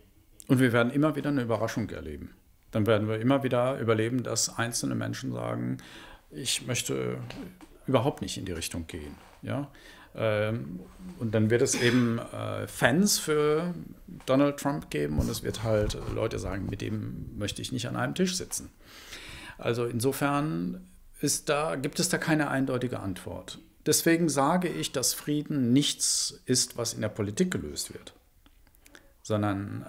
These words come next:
äh, ich sage, Frieden ist die Folge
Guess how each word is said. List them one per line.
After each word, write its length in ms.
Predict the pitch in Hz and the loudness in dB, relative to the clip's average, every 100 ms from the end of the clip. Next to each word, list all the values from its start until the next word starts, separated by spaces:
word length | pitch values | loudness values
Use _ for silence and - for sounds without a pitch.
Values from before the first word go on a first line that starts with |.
| 90 | -12
äh, 60 | 95 | -10
ich 100 | 107 | -2
sage, 460 | - 110 110 110 - - | 0 2 2 -2 -6 -12
Frieden 440 | - - 139 139 123 | -4 2 4 4 0
ist 380 | 127 - - | 0 -2 -2
die 220 | 113 107 127 | -6 -6 -8
Folge 720 | - - 117 127 165 247 | -2 6 6 6 4 0